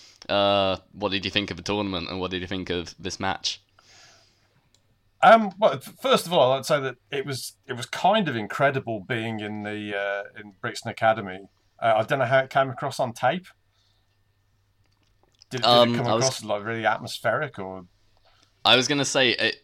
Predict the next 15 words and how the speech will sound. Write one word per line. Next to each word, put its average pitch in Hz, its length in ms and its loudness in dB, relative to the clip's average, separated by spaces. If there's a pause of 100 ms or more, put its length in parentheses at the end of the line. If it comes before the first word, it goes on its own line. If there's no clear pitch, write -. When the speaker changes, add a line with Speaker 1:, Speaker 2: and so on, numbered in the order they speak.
(180)
Speaker 1:
kind 151 340 4
of 147 100 2
looked 127 300 0
like 104 220 0
an 104 160 -6
awkward 101 500 -4 (160)
venue 101 380 -2
to 92 120 -8
hold 95 220 -4
wrestling 90 400 -6
in, 90 220 -10 (420)
because 98 320 0
Speaker 2:
It 107 60 2
Speaker 1:
you 95 60 0
had 101 420 6